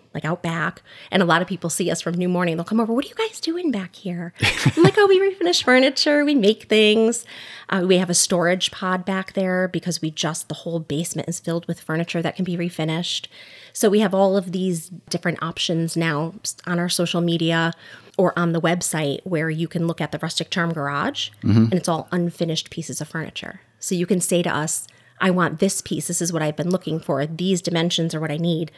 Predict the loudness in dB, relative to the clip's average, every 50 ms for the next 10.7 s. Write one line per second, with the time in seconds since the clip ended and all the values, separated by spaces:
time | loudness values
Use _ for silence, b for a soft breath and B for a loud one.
0 | b b b 0 2 2 2 2 0 -2 -4 -6 -8 -6 -6 -6 -6 -6 -6 -6
1 | -6 -8 -10 _ -20 b b b b b b b b b 2 2 4 2 0 0
2 | 0 0 0 0 0 0 2 0 0 0 0 -2 -4 -2 -2 -2 0 0 0 0
3 | -2 -4 -6 -8 -10 -12 B B B B B B B 0 2 2 2 0 0 2
4 | 2 2 2 0 -2 -6 -10 -10 -10 -10 -8 -8 -10 -10 -10 -14 _ -16 -8 -2
5 | 0 4 4 6 4 4 4 2 2 2 4 4 4 4 4 4 0 -2 -2 -4
6 | -6 -6 -4 -4 -4 -4 -2 -2 -2 -2 -2 -2 -4 -4 -4 -6 -6 -6 -2 0
7 | 0 2 2 0 0 -2 -2 -2 -4 -4 -4 -2 -4 -2 -2 -4 -8 -8 -8 -10
8 | -8 -8 -8 -6 -4 -4 -4 -4 -4 -6 -8 -8 -10 -10 -12 -16 _ -6 -2 -2
9 | 0 2 4 4 4 4 2 0 0 0 0 2 2 2 2 2 2 2 0 -2
10 | 0 0 0 0 0 -2 -2 -2 -4 -8 -8 -6 0 2